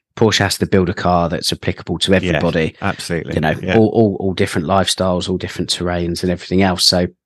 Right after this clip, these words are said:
Speaker 1: you kind of get something that is, you know, pretty much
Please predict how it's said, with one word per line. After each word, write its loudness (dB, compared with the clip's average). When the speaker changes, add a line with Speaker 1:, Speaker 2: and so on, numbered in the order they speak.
Speaker 1:
you -2
kind 4
of -4
get 0
something 0
that 2
is, -2
you 2
know, 0
pretty 0
much 0